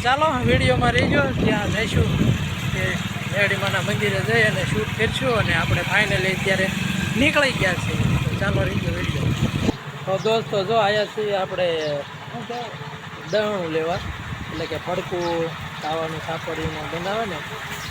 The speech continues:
તો જો પાછળ આપણે ઘંટી ચાલુ છે. જો આ ભાઈ દળે છે, જો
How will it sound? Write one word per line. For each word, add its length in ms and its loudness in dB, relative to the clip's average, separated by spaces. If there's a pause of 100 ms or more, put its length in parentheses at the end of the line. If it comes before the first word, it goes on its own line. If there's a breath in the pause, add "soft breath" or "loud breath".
(420)
તો 60 -8 (120)
જો 80 -4 (200)
પાછળ 400 -2 (1000)
આપણે 320 2 (1400)
ઘંટી 420 4
ચાલુ 260 4 (120)
છે. 100 4 (1160)
જો 80 -2
આ 120 0
ભાઈ 300 -2
દળે 380 0
છે, 100 2 (1700)
જો 100 -4